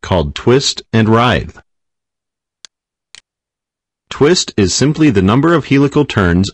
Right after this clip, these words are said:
of one strand about the other. In other words, the twist number is equal to the number of times one strand crosses in front of the other strand. If C C C D N A is lying flat in a plane,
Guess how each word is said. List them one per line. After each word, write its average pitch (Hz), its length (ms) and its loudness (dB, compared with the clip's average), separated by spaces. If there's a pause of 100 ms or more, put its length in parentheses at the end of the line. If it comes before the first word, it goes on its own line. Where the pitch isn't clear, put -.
of 90 120 -4
one 110 220 2
strand 92 420 0
about 82 300 -2
the 87 120 0
other. 101 360 -2 (640)
In 101 120 2
other 147 220 2
words, 82 480 -2 (180)
the 101 100 -4
twist - 320 0
number 85 480 0
is 101 200 -4
equal 156 300 0
to - 120 -4
the 98 100 0
number 135 280 2
of 175 100 0
times 87 480 -2
one 113 300 0
strand 87 500 -2
crosses 135 540 -2
in 135 180 0
front 85 380 -2
of 85 100 -4
the 92 100 2
other 120 220 0
strand. - 480 -6 (720)
If 98 120 -2
C 151 200 0
C 170 220 0
C 156 300 0
D 127 200 2
N 131 120 2
A 104 220 2
is 98 240 -4
lying 95 300 2
flat 113 400 -2
in 110 140 0
a 87 60 0
plane, 95 560 -2